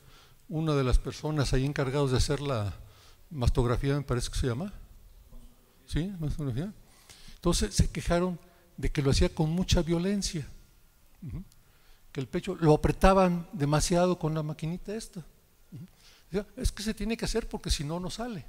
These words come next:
Ujú. Se hace una investigación, ponen técnicos, se, se dio cuenta que no. Esta persona, tenía algo por acá, y entonces provocaba dolor intencional adicional al tomar la,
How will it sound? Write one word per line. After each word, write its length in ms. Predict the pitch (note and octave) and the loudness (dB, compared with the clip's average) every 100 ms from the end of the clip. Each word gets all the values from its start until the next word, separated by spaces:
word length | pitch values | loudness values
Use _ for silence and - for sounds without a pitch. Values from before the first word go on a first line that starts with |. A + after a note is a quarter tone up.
| - - - - - _ _ - | -16 -16 -16 -16 -20 _ _ -10
Ujú. 160 | C3 - - - - - | -10 -10 -20 -20 -20 -20
Se 220 | - - | -6 0
hace 160 | A2 - | 0 2
una 80 | D3 | 0
investigación, 720 | D3+ D3+ F3+ E3+ - E3 E3+ - - | -2 -4 -4 -4 -2 -4 -4 -10 -6
ponen 260 | A#2+ B2 | -2 -2
técnicos, 340 | B2+ D3 D3+ - | -4 -4 -4 -6
se, 200 | D#3 D#3 - - - | -6 -8 -10 -20 -14
se 140 | - | 0
dio 100 | C3 | 0
cuenta 260 | C3+ D#3 - | 0 0 0
que 140 | - | 0
no. 180 | B2+ A3+ - - - - - - - - _ - | -6 -8 -14 -20 -20 -20 -20 -20 -20 -20 _ -16
Esta 320 | - E3 F#3+ | -2 2 2
persona, 720 | F#3 E3+ - D#3 F#3 A#3 E3+ B2 | 2 4 4 2 0 -4 -4 -6
tenía 200 | - E3 | -4 -4
algo 120 | F3 | -4
por 160 | - | -4
acá, 240 | D#3+ F3+ A#3 - - - _ _ _ - | -4 -6 -8 -14 -20 -20 _ _ _ -6
y 60 | |
entonces 380 | C#3+ C#3+ E3+ E3 | -4 2 2 2
provocaba 680 | - D3 D3 D3+ E3+ F3 F3+ | 4 6 6 4 4 4 4
dolor 520 | F3 E3+ E3 E3+ F#3 F#3+ | 0 2 4 6 4 4
intencional 840 | F#3+ - E3 D3 E3+ F3 F#3+ G3 | 0 0 0 0 0 2 0 0
adicional 640 | F#3 F#3 - E3+ F3 F#3 F#3+ | -2 -2 0 0 0 -2 -2
al 160 | D#3 | -4
tomar 300 | D#3 D#3+ F3 | -6 -6 -6
la, 280 | F3 E3+ D#3 | -2 -2 -4